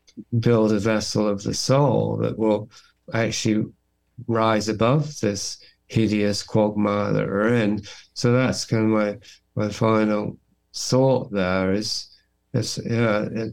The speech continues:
to, to orientate ourselves towards, towards the goodness and towards the exit and just keep moving towards that rather than thinking that we should somehow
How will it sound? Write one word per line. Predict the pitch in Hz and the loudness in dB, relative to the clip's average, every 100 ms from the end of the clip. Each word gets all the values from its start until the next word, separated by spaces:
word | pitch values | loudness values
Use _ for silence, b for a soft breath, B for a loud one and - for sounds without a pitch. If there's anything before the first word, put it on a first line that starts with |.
| - | -8
to, | - - | -6 -6
to | - 120 | -2 0
orientate | 120 123 120 117 113 | 4 4 4 2 2
ourselves | 101 107 107 113 110 107 - - _ _ | 2 -2 0 2 2 -2 -14 -20 _ _
towards, | - 110 110 110 110 B B B _ _ | 0 4 4 4 0 B B B _ _
towards | - 117 117 113 - | -2 2 2 0 -2
the | 110 | -2
goodness | 123 123 117 113 110 113 | 2 2 4 2 0 -4
and | 107 | 0
towards | 113 110 107 | 2 2 0
the | 110 | -4
exit | 113 135 131 - - 101 110 120 - | -2 -2 -2 -6 -2 -2 -2 -6 -4
and | 113 107 | 0 2
just | 107 - - | 2 -2 0
keep | 123 117 113 | 2 2 2
moving | 117 117 110 104 | 2 4 2 2
towards | 101 107 120 113 110 110 | 0 2 4 2 -2 -4
that | 120 131 107 107 113 B B B _ | -2 0 0 -2 -8 B B B _
rather | 113 113 120 120 120 113 104 | 0 2 4 6 4 4 2
than | 107 104 | -2 -2
thinking | 107 110 104 110 107 | -2 -4 0 0 2
that | 104 117 | 0 0
we | 110 | 0
should | 101 - 104 107 B B B B | 0 -2 -2 -6 B B B B
somehow | - - 113 104 104 107 104 104 | -2 2 2 4 2 2 2 -2